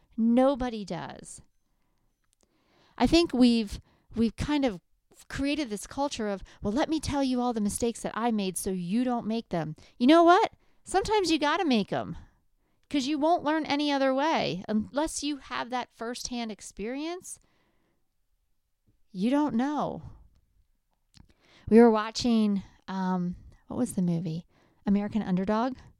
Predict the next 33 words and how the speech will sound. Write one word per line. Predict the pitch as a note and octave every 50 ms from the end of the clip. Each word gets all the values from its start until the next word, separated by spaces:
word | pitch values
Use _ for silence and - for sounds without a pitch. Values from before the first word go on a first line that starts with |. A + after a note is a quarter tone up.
| _ _ _ _ _ _ _ _ _ -
It | F#3+
was | G3+ G3+
the | - G#3
Kurt | F#3+ - G#3+ F#3+ -
Warner | F#3+ F#3 F3 F#3 G3
story, | G3 - - A3 G#3+ G#3+ A3 A3 A3+ A#3 A#3+ A3+ - - - _
uh, | - F3+ F3 E3+ E3+ E3
the | - F3 E3+ F3 -
quarterback | - G3 F#3 F3+ F#3+ F#3+ G3 _
that | - - -
played | - F#3 F3+ -
for | - F#3
the | F3 E3+
Rams. | E3+ E3+ F3 F3+ G3 G#3 A3 - - - _ _ _ _ - - - _ _ _ -
And, | G3+ G3+ G3 G3 F#3+ F#3+ F#3+ F#3+ F#3 F#3 F#3 F#3+ F#3 F3 - - - - _ _ _ _ _ _ _ _ _ _ _ _ _ _ _ _ _ _ _ _ _
you | - G#3+
know, | G#3 -
I | - G3+
think | G3 A3 G#3+ G#3 -
part | - A3 F#3+ G3+ G#3
of | A#3 G#3
it | G3+ G3 F3 -
was | - F#3+ F3+ F3+ F3 E3+ - - F#3+ - - - - -
one | - G#3 G3+ G3+
of | G3+ G3+
the | F#3 F#3 E3+
lessons, | E3 E3+ F#3 G#3+ - - E3 D#3+ E3+ F3 E3
there's | - - F#3 E3+ -
many | F3+ E3 E3 E3 E3
life | D#3 D#3+ D#3+ E3 - -
lessons | D#3+ D3+ - - - E3+ E3 D3+
in | E3 D#3+ D#3+
that, | D#3 D3+ D3+ D3+ D3+ -